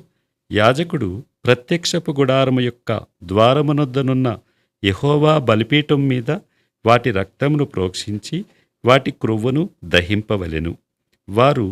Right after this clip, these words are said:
వ్యభిచారులై అనుసరించుచూ వచ్చిన దయ్యముల పేరట వధించినట్లు, ఇక మీదట తమ బలిపశువులను వధింపరాదు.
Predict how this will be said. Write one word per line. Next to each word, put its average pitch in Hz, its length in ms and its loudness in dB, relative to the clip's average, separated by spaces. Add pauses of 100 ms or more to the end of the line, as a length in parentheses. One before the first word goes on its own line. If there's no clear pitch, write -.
(220)
వ్యభిచారులై 131 840 -2 (340)
అనుసరించుచూ 127 800 -4
వచ్చిన 110 340 -6 (640)
దయ్యముల 107 600 2
పేరట 127 440 -2
వధించినట్లు, 107 840 -2 (500)
ఇక 123 180 -2
మీదట 113 440 2 (500)
తమ 123 180 2
బలిపశువులను 120 840 -2
వధింపరాదు. 101 840 -2